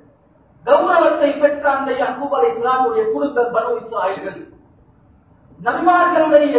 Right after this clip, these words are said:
பரம்பரையில் தோன்றிய அந்த மிக உயர்ந்த சமூகம், தௌராத்துக்கு சொந்தமான சமூகம், இன்ஜீலுக்கு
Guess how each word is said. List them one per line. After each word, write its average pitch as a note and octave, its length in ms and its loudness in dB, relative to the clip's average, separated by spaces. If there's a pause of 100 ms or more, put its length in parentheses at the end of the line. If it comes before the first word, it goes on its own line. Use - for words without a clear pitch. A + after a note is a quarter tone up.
(580)
பரம்பரையில் D#4 800 2
தோன்றிய D#4 440 2
அந்த C#4+ 220 2
மிக F4 280 -2
உயர்ந்த E4+ 420 2
சமூகம், C#4+ 440 0 (1400)
தௌராத்துக்கு F4 720 2
சொந்தமான D#4+ 500 2
சமூகம், C#4 460 2 (560)
இன்ஜீலுக்கு E4+ 640 -6